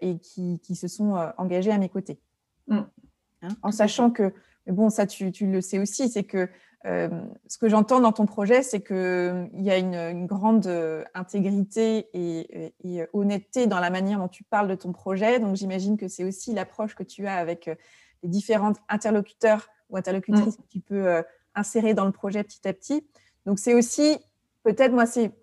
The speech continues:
Speaker 1: un, un premier, euh, éclairage que, que peut-être qui, qui m'arrive, c'est de dire, euh,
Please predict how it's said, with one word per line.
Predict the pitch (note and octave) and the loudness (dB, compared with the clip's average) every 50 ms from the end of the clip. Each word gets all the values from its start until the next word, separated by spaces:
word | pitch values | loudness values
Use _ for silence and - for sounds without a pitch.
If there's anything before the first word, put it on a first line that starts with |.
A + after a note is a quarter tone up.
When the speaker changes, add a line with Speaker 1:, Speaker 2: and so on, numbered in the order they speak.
| _ _ - | _ _ -6
Speaker 1:
un, | F3+ F#3+ F#3+ F3+ - - | -4 -4 -4 -4 -4 -6
un | F#3+ | -6
premier, | F#3 - - A#3 G#3 G#3+ A3 A3 A3 G#3 | -8 -6 -4 0 2 4 4 4 2 0
euh, | F#3 F3+ - - | 0 -2 -2 -4
éclairage | G#3+ G#3 - A3 G#3 G#3 A#3 A#3+ A#3+ A#3+ - | -6 -4 -2 -4 0 2 2 0 0 -2 -6
que, | - G3 F#3 F3+ F3+ F3+ | -6 -4 -2 -2 -2 -4
que | - | -6
peut-être | - F#3+ F#3+ G#3 G#3 _ | -8 -8 -8 -8 -8 _
qui, | _ - G3 F#3 F3+ | _ -14 -12 -12 -14
qui | _ _ - | _ _ -12
m'arrive, | F3+ F3+ F#3 G#3 B3+ C#4 | -8 -6 -2 -2 -2 -2
c'est | C4+ - A3+ F#3 - | -2 -6 -8 -8 -6
de | F#3 | -6
dire, | F3+ F#3 A3 B3+ B3+ A#3+ | -6 -2 0 0 0 0
euh, | G3+ | -2